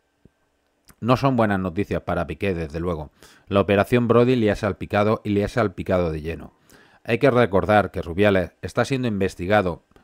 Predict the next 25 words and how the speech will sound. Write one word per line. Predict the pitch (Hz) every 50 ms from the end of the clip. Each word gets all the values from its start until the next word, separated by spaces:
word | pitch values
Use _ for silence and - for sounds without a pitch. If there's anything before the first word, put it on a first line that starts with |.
| _ _
por | - 113 95 -
corrupción | - 110 95 98 - - 110 110 113
de | 107
negocios, | 92 92 90 110 120 - - 120 123 127 120 - - -
administración | - 95 92 90 92 90 82 - 78 - 104 101 101
desleal | 92 92 82 85 85 90 95 104 110 110 110 - _ _ _ _ _ _ _ _ _ _ -
y | 120 110
blanqueo | 104 98 92 87 87 80 - 107 104 98
de | 92 87
capital. | - 82 76 78 - - 65 62 - _ _ _ _ _ _ _ _ _ _ _ _ _ _ _ _ _ _ _ _ _ _ _ _ -
Con | - 113 127
este | 139 - 165
bloqueo, | 147 127 107 92 90 98 98 98 98 95
la | 85 76
juez | - - 107 101 95 90 - _ _ _ _ _ _ -
ha | - 117
bloqueado | 117 123 117 107 107 104 107 110 110 117 117 - -
los | - 104 95 87 -
tres | - 117 123
millones | 127 123 113 104 110 107 107 101 90
de | 82 87 90
euros | 98 101 90 87 85 - -
que, | - - 92 87 85 82 80 76 73 73 73 71 65 64 62 _ _ _ _ _ _ _ _ _ _ _ _ _ _ _ _ _ _ _ _ _ _
que | - 104 85
percibe, | 92 92 82 - - 117 117 107 95 92 85 _